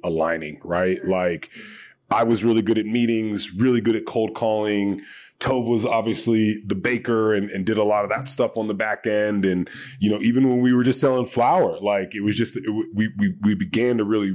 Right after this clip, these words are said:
realize where we both fit in. Or Tove would start doing the cold calling and set the meetings, and I would go on the meet-, you know, like, we just, I don't know. It was really interesting. We, we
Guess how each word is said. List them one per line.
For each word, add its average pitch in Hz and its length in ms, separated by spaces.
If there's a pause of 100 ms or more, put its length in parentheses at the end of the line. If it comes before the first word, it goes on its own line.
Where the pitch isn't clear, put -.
(160)
realize 98 640
where 95 160
we 90 140
both 95 480 (320)
fit 101 220
in. 85 300
Or 95 460 (480)
Tove 170 220
would 135 160
start 113 260
doing 110 160
the 104 60
cold 107 240
calling 98 280
and 92 100
set 113 200
the 104 60
meetings, 95 340
and 95 140
I 101 100
would 107 140
go 117 160
on 120 60
the 120 60
meet-, 160 240
you 120 140
know, 110 160
like, 104 320 (300)
we 117 100
just, 135 320
I 120 80
don't 127 100
know. 123 220
It 98 60
was 95 180
really 113 240
interesting. 95 540
We, 92 140
we 90 380